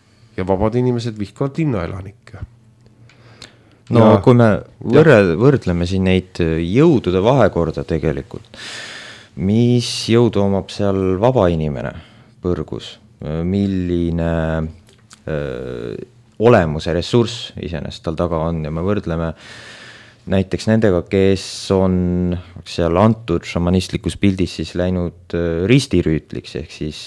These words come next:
Speaker 2: öö, valinud mingisuguse usukultuuri endale omaks. Jah, neil tõepoolest, öö, seal pildis neile antakse raudrüü, neile antakse mingisugune kaitse selle süsteemi poolt.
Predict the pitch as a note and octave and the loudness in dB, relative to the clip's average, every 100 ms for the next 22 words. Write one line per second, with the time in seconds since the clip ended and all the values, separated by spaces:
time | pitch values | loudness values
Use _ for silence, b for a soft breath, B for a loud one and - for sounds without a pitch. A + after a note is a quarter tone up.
0 | - E2 D#2+ D#2+ E2 F#2+ F#2 E2+ E2 F#2+ | -6 -4 -2 -2 0 0 0 -2 -4 -4
1 | F2+ E2+ D#2+ D#2+ E2+ D#2+ D#2+ D#2 A#2+ G#2 | -4 -6 -6 -2 0 2 0 0 0 -2
2 | E2 D#2 E2+ E2+ D#2 C#2 - B B B | -2 -6 -4 -4 -4 -6 -10 B B B
3 | B B - E2+ D#2 D#2 E2 D#2 C#2 - | B B -4 -2 0 0 0 -2 -4 -14
4 | - - B B B C3+ D#3+ A#2+ G#2 C#3 | -20 -20 B B B 2 2 2 2 4
5 | B2 B2 G#2 - - F#2+ F#2 F#2 F2+ E2+ | 6 4 4 0 -6 0 2 2 2 -2
6 | D#2+ - - C#3 B2 A2 G2 A#2+ A2+ G#2 | -8 -12 0 0 2 0 0 0 2 2
7 | A2 - D#2+ F2 F2 E2+ - E2+ D2+ F2 | 0 -2 -4 0 0 0 -2 -2 0 0
8 | G2+ A2+ A2+ D#2+ G#2 A2 F2+ F2 E2+ F#2+ | 2 0 -2 -4 -2 -2 -2 -4 -2 2
9 | G#2+ G#2 - C#2+ D#2 D2+ D2+ - F#2+ F#2 | 2 2 -2 -4 -4 -6 -8 -4 0 0
10 | D#2+ F#2 E2 - - | 0 0 0 -2 -14